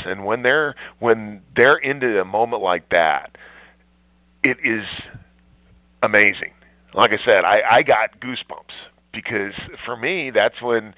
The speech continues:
you know, that's when we talk about piercing the veil. Well, that's when the veil for me sort of closes, and I'm like, I am in the moment, and it's the epitome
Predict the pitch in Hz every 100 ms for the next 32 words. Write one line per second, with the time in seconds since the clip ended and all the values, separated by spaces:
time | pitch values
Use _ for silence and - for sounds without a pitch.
0 | - - - 104 101 92 131 147 - 143
1 | 127 120 - - _ _ 110 - 139 143
2 | 120 110 - - 131 - 113 95 107 110
3 | 98 98 131 175 156 135 113 120 143 139
4 | - 110 98 117 165 127 120 - - -
5 | - - - - 151 139 - 131 147 160
6 | 90 80 - - _ 120 107 101 98 92
7 | 92 - 104 101 92 _ _ _ _ _
8 | _ - 104 120 107 107 113 113 117 107
9 | 101 101 120 76 - - _ - 101 90
10 | 85 82 92 _ _ _ - 107 - -
11 | 107 95 92 - 160 143 90 80